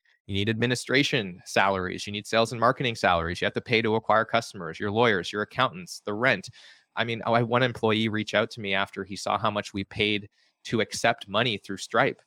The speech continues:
He was like, "Did we really pay that much money to Stripe this year?" I'm like, "Yeah, that's what it costs us to get paid."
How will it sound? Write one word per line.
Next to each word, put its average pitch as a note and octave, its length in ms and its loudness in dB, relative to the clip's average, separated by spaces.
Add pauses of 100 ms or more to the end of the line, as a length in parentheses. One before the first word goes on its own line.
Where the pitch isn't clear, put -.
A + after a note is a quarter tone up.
(260)
He - 100 -4
was A2 160 -2
like, G#2 220 -2 (540)
"Did A#2 120 2
we E3+ 80 4
really D3 260 4
pay - 260 2
that A2+ 200 2
much A2 240 -6
money G#2+ 240 -4
to A2+ 100 -2
Stripe G#2 360 -2
this - 180 -6
year?" E3 120 -4
I'm C3 80 -4
like, A2+ 180 -4
"Yeah, C#3 100 4
that's A2+ 220 2
what C#3 100 2
it A#2+ 80 0
costs - 340 2
us G#2 200 -2
to - 160 -10
get G#2 400 -2
paid." A2+ 320 -4